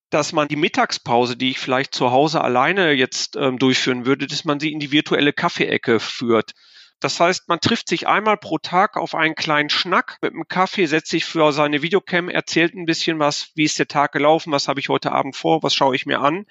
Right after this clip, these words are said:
einfach um nah dran zu bleiben bei den Mitarbeitern. Ein weiterer Faktor ist letztendlich aber auch, machen Sie sich Gedanken über die konsequenten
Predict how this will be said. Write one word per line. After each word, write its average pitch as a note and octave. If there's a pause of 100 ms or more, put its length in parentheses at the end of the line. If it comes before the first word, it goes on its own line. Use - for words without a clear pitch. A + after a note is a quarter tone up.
(320)
einfach E3
um C#3+
nah C#3
dran B2
zu D3+
bleiben A#2
bei A2
den A2
Mitarbeitern. A#2+ (300)
Ein C#3
weiterer A3
Faktor -
ist -
letztendlich A#2+
aber B2
auch, C#3 (100)
machen D#3
Sie D#3
sich E3
Gedanken D3
über D#3
die D3
konsequenten D#3